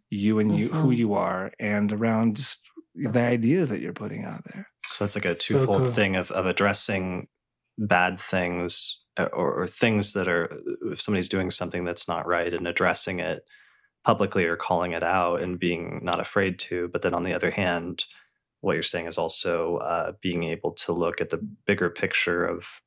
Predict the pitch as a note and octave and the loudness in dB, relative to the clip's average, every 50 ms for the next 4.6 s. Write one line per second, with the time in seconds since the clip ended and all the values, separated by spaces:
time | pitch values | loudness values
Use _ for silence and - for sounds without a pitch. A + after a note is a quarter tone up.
0 | - - F2+ E2+ - - - G2 F#2 F2 F2 E2+ F2 E2+ E2+ - - - _ _ | -8 -6 -6 -6 -6 -4 0 0 0 0 0 -2 -4 -4 -4 -4 -4 -6 _ _
1 | _ _ - _ - F#2+ F#2 F2+ F2 E2+ - - - - F#2+ E2+ - E2+ - - | _ _ -16 _ -2 0 2 4 4 2 2 -2 0 0 0 2 2 2 0 0
2 | - F2+ E2 E2 E2+ E2 - - F2+ F2 E2+ E2+ - - F2 F2 F2 F2 F2 F2+ | 0 -2 -6 -6 -4 -4 -4 -4 -2 -4 -2 -2 -2 -2 -2 -4 -4 -6 -8 -6
3 | F#2 - F#2 F2+ F2 F2 - - - - - - - - F2+ F2+ F2 - - F2 | -6 -4 -2 -2 -2 -2 -2 -4 -4 -6 -2 -4 -4 -4 -4 -8 -8 -8 -6 -4
4 | F2+ F#2 - - F2+ F2 F2 F2+ F2+ F2 F2+ F2+ | -2 -2 -2 -2 -4 -6 -6 -6 -8 -6 -6 -8